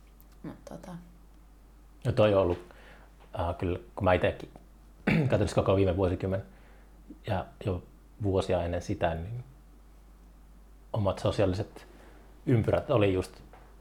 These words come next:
Speaker 2: keikoilla ja tälleen.
Speaker 1: Mm.
Speaker 2: Ja sit tää
Speaker 1: Mm, sitähän se oli.
Speaker 2: pandemia on vienyt pois sen, niin on, mä oon,
Speaker 1: Mm.
Speaker 2: se on herättänyt tosi paljon, että
Speaker 1: Joo.
Speaker 2: olisi ehkä voinut jotain muutakin niinku <laughs> Tai kaikki on vaan ollut sitä, että, että niinku, nähdään
Speaker 1: Eikö
Speaker 2: keik-, nähdään
Speaker 1: uusia
Speaker 2: keikolla, nähdään
Speaker 1: juttuja?
Speaker 2: keu-,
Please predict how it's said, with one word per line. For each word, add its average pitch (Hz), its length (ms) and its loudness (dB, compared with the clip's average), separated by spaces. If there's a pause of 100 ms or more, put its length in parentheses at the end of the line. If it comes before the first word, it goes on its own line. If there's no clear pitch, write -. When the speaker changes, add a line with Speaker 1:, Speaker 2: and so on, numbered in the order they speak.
(200)
Speaker 2:
keikoilla 92 440 2
ja 95 60 -4
tälleen. 120 340 -10 (320)
Speaker 1:
Mm. 233 120 -8 (160)
Speaker 2:
Ja - 60 0
sit - 120 -4 (380)
tää 87 200 4
Speaker 1:
Mm, 330 80 0 (100)
sitähän 220 320 -6
se 240 100 -4
oli. 190 140 0
Speaker 2:
pandemia 95 360 4
on 90 60 4
vienyt 92 300 2
pois 101 340 2
sen, 78 120 -4
niin 82 140 -10
on, 90 140 -6 (180)
mä 98 100 2
oon, 95 100 4
Speaker 1:
Mm. - 220 -6
Speaker 2:
se 117 100 2
on 104 40 6
herättänyt 107 380 0
tosi - 180 -12
paljon, - 280 0
että - 180 -16 (160)
Speaker 1:
Joo. - 100 -20 (280)
Speaker 2:
olisi - 160 -10
ehkä 98 180 -6
voinut 92 180 0
jotain 87 180 -4
muutakin - 440 -8
niinku - 220 -14 (380)
<laughs> - 460 -2
Tai 123 100 0
kaikki - 240 2
on 101 60 4
vaan 104 100 4
ollut 98 120 0
sitä, - 140 4 (100)
että, 127 120 2 (400)
että 135 120 4
niinku, 135 240 4 (260)
nähdään 190 260 6
Speaker 1:
Eikö 202 120 4
Speaker 2:
keik-, 185 160 6
nähdään 214 260 6
Speaker 1:
uusia 311 120 10
Speaker 2:
keikolla, 156 240 4
nähdään 330 220 6
Speaker 1:
juttuja? - 340 -2
Speaker 2:
keu-, 110 280 4